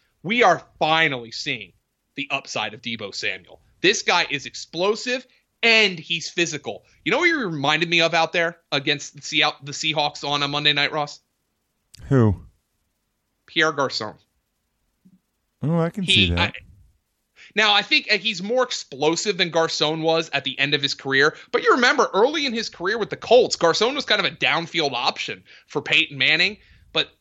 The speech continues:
Speaker 1: I think there's a nastiness to Deebo Samuel's game that I think is gonna translate really, really well in the future. He is somebody who I think you can consider as an every week wide receiver three at this point,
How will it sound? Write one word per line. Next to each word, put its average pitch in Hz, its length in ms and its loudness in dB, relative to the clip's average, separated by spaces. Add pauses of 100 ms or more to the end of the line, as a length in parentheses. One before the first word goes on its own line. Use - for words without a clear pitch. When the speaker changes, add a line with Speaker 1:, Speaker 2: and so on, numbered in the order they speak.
(140)
Speaker 1:
I 262 100 2
think - 180 -6
there's 262 160 -4
a 202 60 0
nastiness 139 720 -4
to 139 100 -16
Deebo 139 340 -4
Samuel's 127 460 -2
game 117 300 -8
that 127 100 -2
I 135 60 0
think 180 180 -2
is - 80 -10
gonna 160 160 -2
translate 135 560 -4
really, 123 360 0
really 120 280 -2
well 110 260 -2
in 104 60 -8
the 104 80 -10
future. 110 480 -2 (220)
He 262 180 4
is 320 120 2
somebody 214 340 2
who 170 120 0
I 165 80 4
think 165 220 -8
you 160 80 -10
can 139 160 -20
consider 139 640 -2 (100)
as 143 160 -2
an 151 180 -10
every 175 240 0
week 156 240 -8
wide 147 200 2
receiver 135 320 -6
three 151 260 -2
at 139 80 -2
this 123 140 -8
point, 113 300 -12